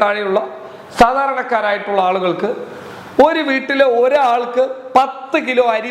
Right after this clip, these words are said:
വെച്ചിട്ട് കൊടുക്കുമെന്നുള്ളതാണ്. ഒരു വീട്ടിലേക്ക് പത്ത് കിലോ അരിയല്ല, ഒരാൾക്ക് പത്ത് കിലോ അരി എന്നുള്ളതാണ്. സ്ത്രീകളെ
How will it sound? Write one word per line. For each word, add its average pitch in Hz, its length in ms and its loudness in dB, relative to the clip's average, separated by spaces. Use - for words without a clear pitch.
വെച്ചിട്ട് 208 360 -4
കൊടുക്കുമെന്നുള്ളതാണ്. 165 720 -4
ഒരു 226 180 4
വീട്ടിലേക്ക് 247 640 0
പത്ത് 240 200 -4
കിലോ 196 180 -2
അരിയല്ല, 135 260 -6
ഒരാൾക്ക് 262 480 2
പത്ത് 226 300 -4
കിലോ 180 160 -2
അരി 147 200 0
എന്നുള്ളതാണ്. 90 420 -6
സ്ത്രീകളെ 320 440 4